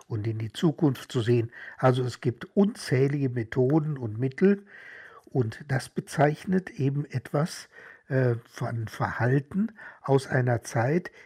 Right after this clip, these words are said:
in der Vernunft noch nichts galt. Mit der Aufklärung, also beginnend in der Zeit so ab siebzehnhundert, beginnt sich der Verstand bei den Menschen zu regen und die Regel,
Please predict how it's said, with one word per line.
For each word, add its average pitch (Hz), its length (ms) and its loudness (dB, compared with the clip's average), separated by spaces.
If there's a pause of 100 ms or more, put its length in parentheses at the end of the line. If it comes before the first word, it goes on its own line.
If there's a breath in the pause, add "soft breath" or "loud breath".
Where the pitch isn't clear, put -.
in 117 160 -2
der 127 180 4
Vernunft 139 800 0 (220 loud breath)
noch 151 220 0
nichts - 320 -4
galt. - 400 -4 (760 loud breath)
Mit 131 240 0
der 123 140 4
Aufklärung, 147 680 2
also 117 240 -4
beginnend 147 760 -2
in 113 180 -6
der 110 160 -6
Zeit 131 460 4 (200 loud breath)
so - 240 -2
ab - 220 -6
siebzehnhundert, 139 1160 2 (520 loud breath)
beginnt 131 680 0
sich 123 300 -4
der 120 140 -4
Verstand 139 600 -2
bei 131 120 -2
den 117 160 -2
Menschen 117 380 -4
zu - 180 -4
regen 127 540 -4 (300 loud breath)
und - 300 -4
die 120 120 0
Regel, 143 520 6